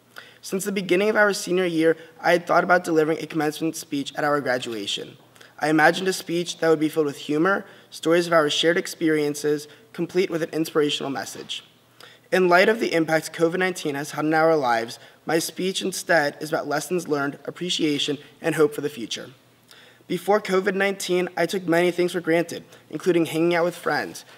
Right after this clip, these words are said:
seeing grocery stores filled with toilet paper and paper towels, and meeting with teachers in person for extra help. Up until March tenth, I had a pretty typical schedule for a high school senior.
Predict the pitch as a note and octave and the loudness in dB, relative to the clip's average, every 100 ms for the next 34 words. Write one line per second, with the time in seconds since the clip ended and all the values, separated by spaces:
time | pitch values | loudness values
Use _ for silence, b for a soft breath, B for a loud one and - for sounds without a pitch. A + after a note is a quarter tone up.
0 | b - - E3+ F3 D#3+ F#3+ F#3 F3+ D3+ | b -18 -4 0 2 6 4 4 -2 -4
1 | C3 - E3+ E3 E3 E3 F3+ F3+ F#3+ F#3 | -4 -2 2 2 2 2 2 2 -2 0
2 | F#3+ D#3+ D#3+ D#3+ D#3+ C#3+ C3+ C3 C#3 B | 0 0 -2 -2 -2 2 2 2 -4 B
3 | B - D#3 D#3 F3+ F#3+ G3 - F3 E3 | B -4 0 4 4 4 2 -4 -6 -4
4 | E3 - F#3 G3 F3 D#3+ E3+ D#3+ - D3 | -4 -4 -6 0 2 2 0 -4 -6 -6
5 | - C3 G#2 - - _ b b b b | -6 -6 -6 -8 -18 _ b b b b
6 | F3 F#3 - - G3 E3+ F3+ - E3+ F#3 | 0 2 -2 0 4 4 4 0 0 0
7 | F#3 - F3 F3+ - F#3 F#3+ F#3 F3+ F3+ | -2 -2 0 0 -2 -2 -2 -4 -4 -4
8 | F3+ - E3 D#3 D3+ D#3+ D3 D#3 - D#3 | -4 0 2 2 0 0 2 0 0 -6
9 | - F3 G#2+ - | -4 -4 -4 -8